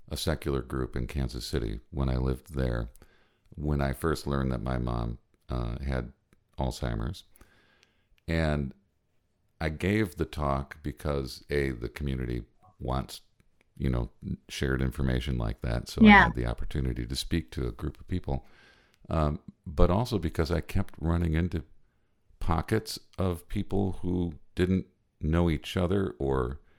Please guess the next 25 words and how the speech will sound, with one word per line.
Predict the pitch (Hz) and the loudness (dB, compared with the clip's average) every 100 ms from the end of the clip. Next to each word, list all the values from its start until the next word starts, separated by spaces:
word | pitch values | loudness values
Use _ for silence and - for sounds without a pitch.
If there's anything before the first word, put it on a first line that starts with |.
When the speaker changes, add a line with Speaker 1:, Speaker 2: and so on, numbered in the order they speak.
| _ _ _ | _ _ _
Speaker 1:
didn't | - 87 78 | 0 2 2
have | 73 80 73 - | 0 0 0 -2
shared | - 82 80 | -2 0 2
information. | 78 76 - 67 69 - 92 92 - | 2 0 0 0 0 0 -2 -2 -2
It | 80 | -2
was | 78 | 0
like | 85 82 | 0 0
everybody | 82 104 90 87 | 2 2 2 0
was | 76 | 0
learning | 65 69 73 71 67 - - | 0 0 2 2 0 -4 0
all | 71 71 - | 2 2 0
over | 73 73 71 69 | 0 0 0 -2
again | 60 64 60 | -2 -2 -2
from | - 65 | -2 -4
scratch. | 60 - 64 58 - - - _ _ _ _ _ _ _ - | -4 -4 -2 -2 -6 -18 -20 _ _ _ _ _ _ _ -8
And | - 71 64 60 - - - | 0 0 2 -2 -6 -8 -4
I | |
really | 65 69 67 | -2 0 0
felt | - 71 62 | -2 -2 -2
like | 62 60 - | -2 -4 -4
there's | 62 60 | -8 -6
gotta | - 67 64 | -2 0 0
be | - | 0
a | 62 | 0
way | 58 60 57 58 | 0 -2 -2 -4